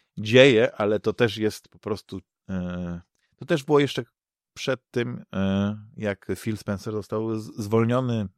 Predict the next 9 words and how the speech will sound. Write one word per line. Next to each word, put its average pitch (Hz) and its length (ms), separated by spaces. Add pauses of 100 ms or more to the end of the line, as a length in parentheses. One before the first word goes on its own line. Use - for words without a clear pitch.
(160)
znaczy 87 320 (120)
odsunięty, 117 720 (260)
zastąpiony, 104 760
więc, 92 360 (960)
e, 87 480 (400)
ciekawie 135 400
się 110 240 (1500)
obs-, 104 340
em, 87 480